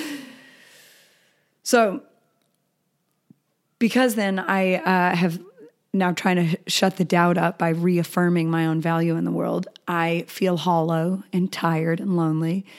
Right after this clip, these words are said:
And I don't have the confidence to create anything, so I just stop doing anything. I just do nothing. And then, uh, when I stop doing anything, then I start, uh, fixating on what other people are doing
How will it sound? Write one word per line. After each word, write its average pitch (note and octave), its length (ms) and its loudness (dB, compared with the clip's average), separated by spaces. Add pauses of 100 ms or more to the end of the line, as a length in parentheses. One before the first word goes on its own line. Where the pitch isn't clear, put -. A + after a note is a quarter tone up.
(440)
And F3+ 360 -2
I - 120 -6
don't F3+ 160 0
have F3 180 0
the F#3 80 -10
confidence E3 540 -2
to - 60 -12
create E3 260 -2
anything, D#3 360 -2
so F3+ 140 -4
I F3+ 40 0
just F3+ 160 -4
stop F3+ 280 -2
doing D#3 280 0
anything. D#3+ 440 -2 (340)
I E3+ 60 0
just E3 220 -4
do F3 140 0
nothing. E3 440 -6 (840)
And F#3+ 120 2
then, F#3 340 2 (120)
uh, E3+ 380 0
when F#3 180 0
I E3+ 60 0
stop E3+ 300 -2
doing E3+ 280 0
anything, F#3 580 2 (140)
then F3+ 160 -2
I E3+ 100 -2
start, E3+ 480 -6 (320)
uh, E3+ 420 -4 (340)
fixating F3 680 0
on E3 160 -2
what E3+ 120 -4
other B3 240 -2
people D#3+ 280 -8
are D#3 100 -6
doing C#3+ 380 -8